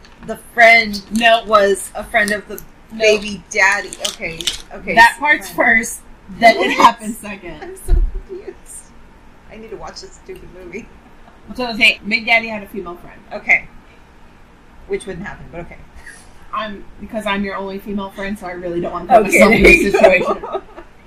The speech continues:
Speaker 1: <laughs>
Speaker 2: Big Daddy has this mythical female friend.
Speaker 1: Okay.
Speaker 2: And they, you know, kids know, blah, blah, blah.
Speaker 1: Okay.
Speaker 2: They grow up. One
Speaker 1: Okay.
Speaker 2: of them grows up.
Speaker 1: Uh-huh.
Speaker 2: That female friend starts dating one of them.
Speaker 1: Okay.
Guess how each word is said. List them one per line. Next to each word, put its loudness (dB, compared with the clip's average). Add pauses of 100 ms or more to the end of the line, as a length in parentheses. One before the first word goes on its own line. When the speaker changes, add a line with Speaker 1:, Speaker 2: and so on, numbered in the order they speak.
(140)
Speaker 1:
<laughs> -16
Speaker 2:
Big 4
Daddy 4
has -6
this -16
mythical -14
female -12
friend. -18 (160)
Speaker 1:
Okay. -16 (760)
Speaker 2:
And -14
they, 2 (240)
you -2
know, 0 (380)
kids -4
know, -8
blah, -12
blah, -12
blah. -14 (180)
Speaker 1:
Okay. -14 (500)
Speaker 2:
They -4
grow -4
up. -4 (100)
One -6
Speaker 1:
Okay. -8
Speaker 2:
of -6
them -6
grows -10
up. -10 (160)
Speaker 1:
Uh-huh. -18 (800)
Speaker 2:
That -4
female -8
friend -6 (1300)
starts -10
dating -6
one -12
of -16
them. -20 (200)
Speaker 1:
Okay. -12